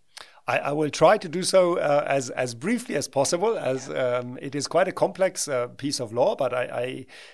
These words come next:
indeed find it important to not forget about the D M A when one talks about the D S A, because the European Commission, when they proposed it, said this is part of a legislative package. It's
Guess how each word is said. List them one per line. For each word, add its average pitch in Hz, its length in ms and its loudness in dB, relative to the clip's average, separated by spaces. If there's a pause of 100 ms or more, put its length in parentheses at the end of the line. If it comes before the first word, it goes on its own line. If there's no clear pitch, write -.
(120)
indeed 165 400 -6
find 151 340 0
it 143 80 -8
important 151 680 -4
to 131 220 -4
not 131 360 -2
forget 156 340 -6
about 127 260 -2
the 127 80 -10
D 147 200 -4
M 156 120 0
A 151 160 -2
when 127 160 -6
one 120 100 -10
talks 135 260 -8
about 113 220 -6
the 113 80 -14
D 135 260 -2
S 175 160 0
A, 185 180 -2
because 135 400 -10
the 127 80 -8
European 135 460 -4
Commission, 160 460 -4
when 120 160 -4
they 107 100 -8
proposed 147 500 -6
it, - 140 -12 (340)
said 156 420 0
this 147 160 -4
is 139 100 -4
part 165 340 0
of 143 100 0
a 135 40 0
legislative 131 640 -6
package. - 600 -6
It's - 200 -10